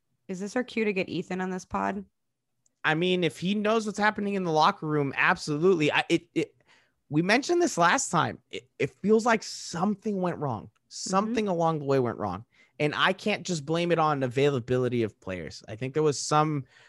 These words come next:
Speaker 2: friction between what was happening, whether it was contract situations, off the court issues,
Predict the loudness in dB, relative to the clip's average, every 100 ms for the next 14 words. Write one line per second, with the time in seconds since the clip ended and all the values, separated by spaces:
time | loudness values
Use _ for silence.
0 | _ -2 0 2 0 -2 -2 -2 -4 0
1 | 2 0 0 0 0 -2 -4 -4 -8 _
2 | _ _ _ _ 4 6 6 4 0 0
3 | 0 2 2 -2 -4 -6 0 2 2 0
4 | -4 -4 -6 -10 -16 _ _ 4 4 2
5 | -6 -4 -2 0 0 -4 -4 -4 -2 -6
6 | -10